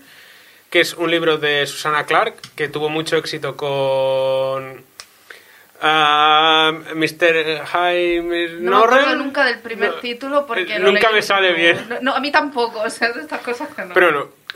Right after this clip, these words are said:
Speaker 1: tuvo un libro que tuvo mucho éxito, que ha tenido adaptación televisiva, que es una serie muy buena.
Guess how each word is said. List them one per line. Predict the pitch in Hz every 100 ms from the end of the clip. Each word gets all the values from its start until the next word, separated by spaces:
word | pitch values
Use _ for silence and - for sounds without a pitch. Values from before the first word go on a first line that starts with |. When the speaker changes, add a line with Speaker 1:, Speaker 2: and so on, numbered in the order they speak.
| -
Speaker 1:
tuvo | 208
un | 220
libro | 214 196
que | 165
tuvo | 156 165
mucho | 165 180
éxito, | 160 165 165
que |
ha | 147
tenido | 147 151
adaptación | 147 147 147 156
televisiva, | 147 147 143 156 147
que | 143
es | 139
una | 143
serie | 135 143
muy | 139 139
buena. | 156 175 202